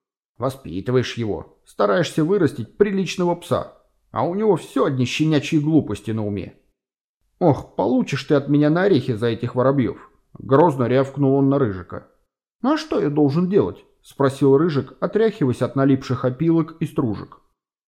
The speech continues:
«Ну и вопрос. Что делают приличные собаки в такую жарищу? Спят». «А ты почему не спишь?» «Потому что должен следить за тобой», — отпарировал Тузик. «Уж как-нибудь сам обойдусь».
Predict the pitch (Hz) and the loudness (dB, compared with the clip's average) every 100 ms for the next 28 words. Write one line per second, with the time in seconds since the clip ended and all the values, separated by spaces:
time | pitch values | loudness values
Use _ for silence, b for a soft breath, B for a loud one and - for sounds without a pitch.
0 | _ - 226 214 208 208 208 185 110 92 | _ -4 0 2 4 4 2 2 0 -2
1 | - _ _ _ _ _ _ - - 202 | -10 _ _ _ _ _ _ -8 2 2
2 | 156 135 127 - 156 156 147 - 139 127 | 6 4 4 2 2 4 2 2 -4 0
3 | 165 196 190 131 - 156 175 156 170 156 | 2 2 2 -2 0 -2 0 0 0 0
4 | 104 - 95 - _ _ _ _ - - | -2 -8 -12 -12 _ _ _ _ -14 -2
5 | 254 113 - _ _ _ _ _ _ _ | 0 0 -6 _ _ _ _ _ _ _
6 | _ - 127 120 101 127 170 170 180 185 | _ -4 -4 -4 -6 -4 -2 -2 -2 -6
7 | 196 190 - _ _ _ _ _ _ _ | -6 -8 -8 _ _ _ _ _ _ _
8 | _ _ 107 123 175 190 - 151 160 165 | _ _ -8 -4 -2 -2 -2 -4 0 -2
9 | 156 151 170 165 165 165 180 175 139 98 | -2 -4 -4 -2 -2 -2 0 0 2 -2
10 | - _ 117 - 127 120 113 120 131 127 | -8 _ -10 0 0 2 -2 0 -2 -2
11 | 98 101 - _ _ _ _ _ 339 285 | -8 -10 -18 _ _ _ _ _ 0 0
12 | - - 208 185 - 165 113 107 101 92 | 0 -4 -2 -4 0 0 2 0 -2 -4
13 | 98 - | -12 -16